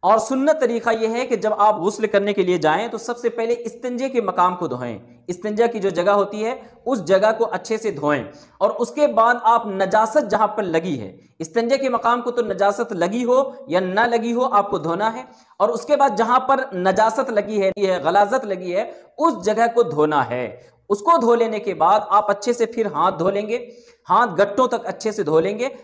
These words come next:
और उसके बाद फराइज़ गुस्ल अदा करेंगे यानी कुल्ली करेंगे और नाक में पानी डालेंगे। और उसके बाद सुन्नत तरीका ये कि जिस तरह नमाज के लिए वज़ू करते हैं उसी तरह आप वज़ू कर लीजिए। और उसके बाद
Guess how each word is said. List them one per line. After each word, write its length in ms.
और 100
उसके 320
बाद 320
फराइज़ 320
गुस्ल 280
अदा 160
करेंगे 320
यानी 200
कुल्ली 300
करेंगे 400
और 220
नाक 220
में 140
पानी 220
डालेंगे। 440
और 100
उसके 340
बाद 260
सुन्नत 460
तरीका 260
ये 160
कि 140
जिस 280
तरह 220
नमाज 600
के 60
लिए 160
वज़ू 300
करते 300
हैं 260
उसी 300
तरह 240
आप 400
वज़ू 300
कर 160
लीजिए। 420
और 80
उसके 380
बाद 300